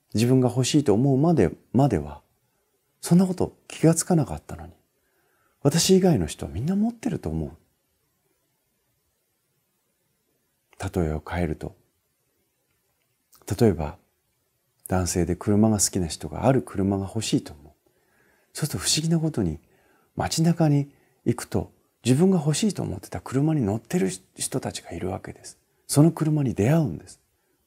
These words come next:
「あ、あそこにも走ってる。ここにも走ってる。」私たちの脳は、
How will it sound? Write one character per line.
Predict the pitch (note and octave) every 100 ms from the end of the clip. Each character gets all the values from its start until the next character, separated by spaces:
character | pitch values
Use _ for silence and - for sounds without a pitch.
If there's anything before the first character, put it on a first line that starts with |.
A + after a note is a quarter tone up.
| _
「あ、 | G2 - _ -
あ | F#2
そ | C#3
こ | E3+
に | E3+
も | A2
走 | D#2 - -
っ |
て | -
る。 | _ _ -
こ | -
こ | E3
に | F3+
も | C3+
走 | - D2 -
っ |
て | - -
る。」 | _ _ _ _ _ _ _ _ _ _ _ _ _ _ _ _ - - - - - -
私 | - E2
た | D#2+
ち | -
の | D#2 E2+
脳 | E2+
は、 | D2 D#2+ F#2+